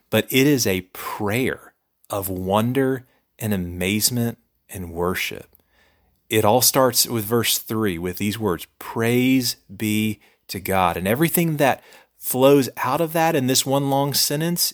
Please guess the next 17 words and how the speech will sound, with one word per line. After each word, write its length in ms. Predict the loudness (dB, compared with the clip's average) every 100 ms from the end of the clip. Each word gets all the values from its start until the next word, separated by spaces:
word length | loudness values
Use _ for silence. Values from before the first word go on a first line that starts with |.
| -2
is, 320 | -2 0 -2 -8 -20 -20 -20 -20 -20 0
is 240 | 0 2 0
a 100 | -4
prayer 420 | -4 0 2 2
of 160 | 0 0
thanks 720 | 2 2 0 -2 0 0 0 -2
and 160 | -4
amazement 800 | -2 -4 -2 -2 -2 -4 -6 -10 -12
and 360 | -10 -8 -6 -2
wonder 480 | 0 2 0 -2 -4
and 240 | -8 -10 -10
gladness 680 | -2 0 0 -2 -2 -2 -4
and 280 | -6 -6
joy 580 | -4 -2 0 0 0 -4 -12 -20 _
at 320 | -4 -4 -4 -4
this 300 | 0 0 -2
gift 560 | -2 -2 -2 -6 -10